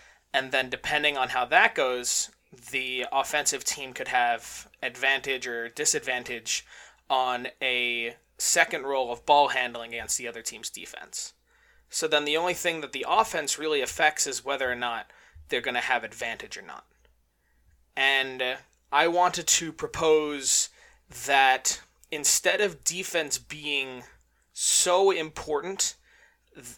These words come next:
because it gets rolled twice, I was thinking the first roll for both teams, whether being offensive or defending,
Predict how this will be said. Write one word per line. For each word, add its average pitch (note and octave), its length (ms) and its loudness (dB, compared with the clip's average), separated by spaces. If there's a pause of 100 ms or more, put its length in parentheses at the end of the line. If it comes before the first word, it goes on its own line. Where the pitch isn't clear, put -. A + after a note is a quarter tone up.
(120)
because C#3+ 600 0
it D3 200 -4
gets C#3 200 -4
rolled C#3 500 0
twice, - 760 -2 (640)
I C#3+ 160 8
was D3 220 6
thinking E3 520 -4
the C#3 160 -6
first G#3+ 500 2
roll C#3 680 0 (140)
for - 200 -12
both A#3 420 2
teams, A#2 580 -4
whether B2+ 240 -4
being C3 300 -6
offensive C3 600 -2
or D#3+ 180 -2
defending, B2 640 -4